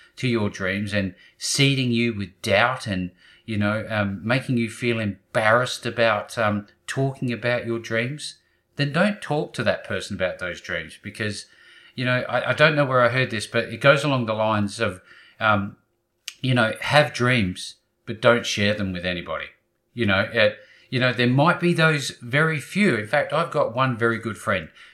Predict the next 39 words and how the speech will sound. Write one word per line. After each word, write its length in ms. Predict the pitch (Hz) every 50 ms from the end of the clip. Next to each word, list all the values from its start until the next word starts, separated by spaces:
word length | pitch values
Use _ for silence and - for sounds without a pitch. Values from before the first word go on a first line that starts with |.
| _ -
The 100 | 117 110
rest 340 | 113 127 135 - - - 127
are 220 | 117 113 107 104
what 140 | 101 110 107
I 140 | 107 104 104
call 280 | - - 120 104 95
peripheral 680 | - - - 113 104 107 120 117 - - 123 117 110 107
friends. 520 | - - - 107 113 131 156 156 - - - - - - - - - 117
Um, 300 | 110 110 104 104 104 104 -
you 120 | - 120
know, 180 | 107 107 104 104
but 140 | - 113 110
there's 180 | - 107 98 101
one 320 | 104 120 127 131 131 120
particular 540 | - - 113 - - 117 - - 110 104 101
friend 380 | - - 107 101 101 104 101 - _ - - _ _ _
that 120 | - 110 110
I 140 | 107 104 104
could 180 | - 120 -
trust 300 | - - 117 104 - -
with 120 | 110 101 98
my 140 | 95 95
life. 460 | 95 90 87 92 117 131 - - - _ _ _ - - - -
And, 480 | 107 101 98 98 95 90 90 90 - -
um, 300 | 107 101 98 92 98 104
you 60 | 117
know, 120 | 104 107 107
that's 280 | 117 127 - - -
taken 420 | - 127 123 117 - 117 104 101 98
many 240 | 113 123 127 120
decades 720 | 110 107 120 117 117 - 107 95 92 90 90 - - - - - - - _ _ -
of 320 | - 107 101 98 95 -
being 460 | - 113 107 104 101 98 95 95 98 _ _ _ _ _ _
their 240 | - 107 107 113 135
best 300 | 135 127 107 101 - -
friend 240 | - 110 104 95 95
as 160 | 95 87 90
well. 320 | 98 107 113 101 - - - _ _ _ _ _ _ - -
Um, 400 | 104 98 95 92 95 95 -